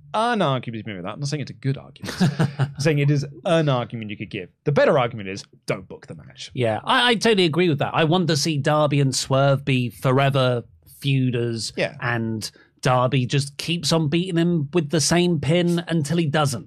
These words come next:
Speaker 2: And that's a huge moment. I don't think now's the time to tell that part of the story, though.
Speaker 1: Yeah.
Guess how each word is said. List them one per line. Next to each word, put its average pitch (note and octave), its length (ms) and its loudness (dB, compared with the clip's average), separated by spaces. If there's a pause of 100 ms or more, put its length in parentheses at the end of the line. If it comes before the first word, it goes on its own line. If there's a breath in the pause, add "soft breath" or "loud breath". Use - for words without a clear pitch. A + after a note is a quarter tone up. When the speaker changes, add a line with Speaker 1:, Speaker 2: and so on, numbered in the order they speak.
(120)
Speaker 2:
And D3 120 2
that's D3+ 180 -2
a D3 40 -4
huge C#3+ 380 -4
moment. A2 340 -6 (300 loud breath)
I - 80 -2
don't C3+ 240 4
think B2+ 180 -2
now's A2+ 300 -4
the G2 40 -12
time G#2 280 -8
to - 100 -12
tell F#2+ 220 -10
that F#2 200 -12
part G2 240 -12
of - 60 -20
the - 60 -18
story, F2+ 380 -14
though. - 180 -18 (280 loud breath)
Speaker 1:
Yeah. - 180 -10